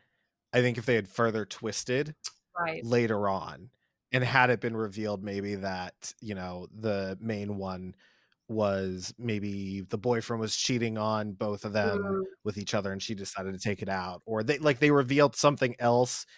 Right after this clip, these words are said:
Speaker 1: to amplify it, 'cause the, the character motivations for the killers in this movie,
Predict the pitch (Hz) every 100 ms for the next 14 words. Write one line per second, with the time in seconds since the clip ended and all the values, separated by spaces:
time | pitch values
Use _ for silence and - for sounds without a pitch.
0 | - - _ 127 123 127 131 131 113 131
1 | 113 117 120 113 107 110 107 104 _ _
2 | - 139 139 160 170 147 151 139 127 143
3 | 131 113 - - 117 123 135 131 98 127
4 | 127 107 95 98